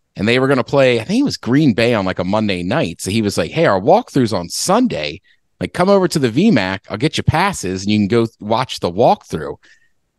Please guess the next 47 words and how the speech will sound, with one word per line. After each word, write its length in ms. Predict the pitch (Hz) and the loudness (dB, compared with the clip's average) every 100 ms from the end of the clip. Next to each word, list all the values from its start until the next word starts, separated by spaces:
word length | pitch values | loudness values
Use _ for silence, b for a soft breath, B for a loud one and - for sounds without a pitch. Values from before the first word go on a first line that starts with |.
| 120 | -2
And, 180 | 135 | 2
like, 300 | 127 107 101 | 2 0 -4
seeing 440 | - - 220 254 202 | -8 -2 2 4 4
Pete 260 | 185 190 | 2 0
Carroll 440 | - 143 139 139 117 | 0 2 2 2 0
in 120 | 95 | 0
person 500 | - 120 110 - 80 - _ _ | -2 -2 -4 -10 -12 -16 _ _
is 260 | 123 123 - - | 2 2 0 -2
unbelievable, 1080 | 123 131 143 123 120 113 113 95 87 76 - | 2 2 2 0 0 2 2 0 -6 -10 -2
just 200 | 147 - | 0 2
on 120 | 151 | 2
the 60 | 123 | 2
practice 400 | 120 117 - - | 0 -2 -6 -12
field. 300 | 92 85 B B - | -10 -10 B B 0
Matt, 320 | 135 165 175 - | 2 2 0 -4
I'm 140 | 107 | -4
telling 360 | - 151 160 156 | 0 0 2 4
you, 160 | 151 143 B B _ - | 2 0 B B _ -4
like, 420 | 135 123 110 - B B B B - | 0 0 -2 -8 B B B B -4
like, 160 | 131 | -2
me 380 | 123 147 175 190 | 2 4 4 4
and, 200 | 165 120 - - | 2 0 -6 -6
and 240 | 117 113 | 0 2
Miggs 360 | 147 151 151 135 | 4 4 0 0
and 60 | |
my 60 | 120 | 0
buddy 240 | 110 135 | 0 0
Baird 440 | 113 117 123 135 104 | 0 0 2 2 0
are 80 | 92 | -4
st-, 340 | - - - | -8 -8 -8
standing 400 | - 123 139 110 | -4 -2 0 0
there, 140 | 90 | -2
and 100 | 87 | -2
I'm 120 | 90 87 | -2 -4
like, 240 | 82 - | -6 -8
"Is 100 | - | -2
anybody 320 | 190 285 277 | 2 4 4
else 160 | 214 196 | 2 0
getting 180 | 208 170 | -2 -2
fired 320 | 143 151 151 | 0 2 2
up 220 | 139 147 - | 0 0 -2
and, 100 | 117 | -2
like, 120 | 101 | -2
ready 180 | 107 127 | -2 -2
to 100 | 131 | 0
go 200 | 127 107 | 0 0
hit, 340 | - 127 131 | 0 0 -2